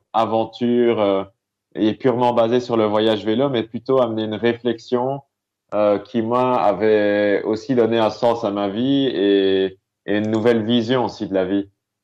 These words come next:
Donc, euh, c'est ça que j'ai voulu partager dans mon film et c'est essentiellement basé sur les rencontres.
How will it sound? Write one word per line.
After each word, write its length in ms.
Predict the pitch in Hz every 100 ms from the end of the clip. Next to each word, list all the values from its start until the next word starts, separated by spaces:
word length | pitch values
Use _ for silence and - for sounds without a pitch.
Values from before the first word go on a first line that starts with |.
| _
Donc, 280 | 107 107 -
euh, 100 | 107
c'est 160 | 110 113
ça 180 | 139
que 60 | 120
j'ai 100 | 120
voulu 240 | 113 117
partager 480 | 117 107 123 110 117
dans 100 | 107
mon 200 | 104 104
film 280 | - 147 156
et 40 | 120
c'est 140 | 113
essentiellement 560 | 104 117 113 113 113 113
basé 300 | 107 104 117
sur 160 | 110
les 100 | 101
rencontres. 560 | 98 98 98 123 143